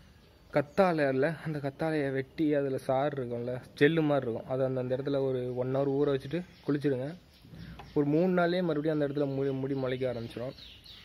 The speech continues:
அதே மாதிரி மறுபடியும் பூச்சி வெட்டு பரமா-, பரவாமலையும் தடுக்கலாம்.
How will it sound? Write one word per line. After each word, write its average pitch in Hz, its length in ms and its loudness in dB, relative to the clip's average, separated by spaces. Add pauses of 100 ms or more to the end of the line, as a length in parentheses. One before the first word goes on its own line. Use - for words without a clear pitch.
(140)
அதே 151 160 0
மாதிரி 147 380 0
மறுபடியும் 139 440 -2
பூச்சி 139 240 0
வெட்டு 127 220 -2
பரமா-, 135 360 -2
பரவாமலையும் 143 540 0
தடுக்கலாம். 123 380 -2